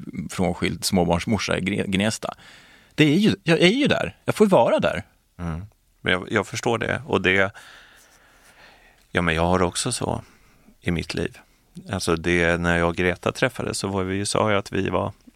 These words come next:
Speaker 2: månens sällskap. Alltså,
Speaker 1: <laughs>
Speaker 2: det är,
Speaker 1: Ja.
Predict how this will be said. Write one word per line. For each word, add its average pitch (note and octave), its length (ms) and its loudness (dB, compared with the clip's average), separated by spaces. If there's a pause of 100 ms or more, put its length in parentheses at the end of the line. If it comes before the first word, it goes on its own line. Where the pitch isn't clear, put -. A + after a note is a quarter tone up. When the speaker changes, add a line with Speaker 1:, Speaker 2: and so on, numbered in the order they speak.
Speaker 2:
månens F#2 680 2
sällskap. F2+ 720 -2 (540)
Alltså, C#3 380 0
Speaker 1:
<laughs> A2+ 60 -4
Speaker 2:
det G#2+ 80 2
är, - 340 -2
Speaker 1:
Ja. A#2+ 240 6